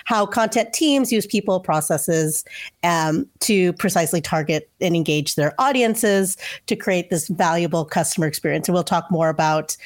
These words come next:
what they mean by valuable customer experience in just a second here. But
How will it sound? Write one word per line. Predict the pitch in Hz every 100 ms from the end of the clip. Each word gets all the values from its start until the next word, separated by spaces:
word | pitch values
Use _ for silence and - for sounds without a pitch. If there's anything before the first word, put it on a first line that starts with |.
| - -
what | - 190
they | 185
mean | 175 170
by | 165 160
valuable | 160 160 156 151
customer | - 147 - 180 160
experience | 147 - 160 156
in | 170
just | - 302 -
a |
second | 247 - 180
here. | 180 165 -
But | 254